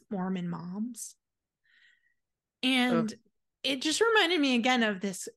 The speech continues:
Speaker 1: idea that, like, all Mormons are so nice and all Mormon women are so sweet
Speaker 2: Mm.
Speaker 1: and so loving and nurturing. But we have, like, all these
Speaker 2: Mm-hmm.
Speaker 1: examples of these Mormon moms
Speaker 2: Mm.
Speaker 1: being neglectful,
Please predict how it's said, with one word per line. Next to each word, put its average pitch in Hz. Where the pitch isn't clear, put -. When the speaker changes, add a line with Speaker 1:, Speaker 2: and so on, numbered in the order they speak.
Speaker 1:
idea 196
that, -
like, -
all 202
Mormons 180
are 180
so -
nice -
and 202
all 226
Mormon 202
women 180
are 160
so -
sweet 185
Speaker 2:
Mm. -
Speaker 1:
and 202
so 214
loving 196
and 165
nurturing. 285
But 254
we 262
have, 226
like, 190
all 233
these 233
Speaker 2:
Mm-hmm. 262
Speaker 1:
examples 190
of 233
these 208
Mormon 196
moms 185
Speaker 2:
Mm. -
Speaker 1:
being 175
neglectful, 170